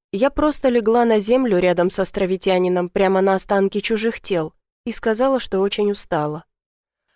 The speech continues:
Он же сказал, что для меня и Харакаша сделали носилки из алебард и тут же снятых сюркот,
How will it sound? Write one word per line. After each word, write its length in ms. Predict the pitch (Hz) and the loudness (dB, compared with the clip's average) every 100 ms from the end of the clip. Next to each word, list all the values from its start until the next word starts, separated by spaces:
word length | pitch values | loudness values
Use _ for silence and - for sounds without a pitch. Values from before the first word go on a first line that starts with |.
| _ - | _ 2
Он 160 | 240 | 2
же 80 | 233 | 2
сказал, 440 | - 233 226 254 | 0 2 4 2
что 200 | 247 - | 2 0
для 160 | 202 214 | 2 4
меня 280 | 220 226 220 | 4 4 2
и 40 | |
Харакаша 560 | 208 214 214 254 - 208 | 2 0 0 -2 -2 -2
сделали 400 | 180 214 208 208 | 0 2 4 4
носилки 540 | 214 208 269 269 - | 2 0 -4 -4 -2
из 180 | 185 180 | -2 2
алебард 540 | 185 175 170 170 - | 0 0 0 -2 -4
и 120 | - 202 | -10 -6
тут 180 | 214 190 | -4 -2
же 100 | 196 | -2
снятых 480 | 208 190 185 180 | 0 2 2 -2
сюркот, 580 | - 190 185 - 185 - | -4 -6 -4 -4 -4 -4